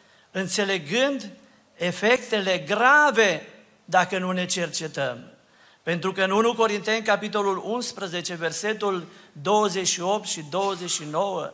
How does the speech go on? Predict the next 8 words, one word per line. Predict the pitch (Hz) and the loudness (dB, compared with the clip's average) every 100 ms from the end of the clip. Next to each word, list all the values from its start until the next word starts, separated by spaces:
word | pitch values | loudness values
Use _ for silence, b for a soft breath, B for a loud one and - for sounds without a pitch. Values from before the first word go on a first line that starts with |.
| - b b b b _ | -16 b b b b _
Sfântul | - - 220 233 220 | -6 0 2 4 6
Apostol | 185 185 220 214 202 180 - | 6 4 0 0 -2 -2 0
Pavel | 175 208 226 214 196 165 - B B B B _ | 6 6 6 2 -2 -4 -10 B B B B _
specifică | - - 196 - 254 277 226 180 170 | -10 -2 0 2 0 -2 -8 -4 -2
și | 196 | -2
precizează | 185 196 190 190 170 196 254 269 233 | -2 -2 0 -2 -4 2 4 4 2
acest | 196 190 160 | -2 -2 -6
lucru. | 151 147 147 127 | -8 -10 -10 -14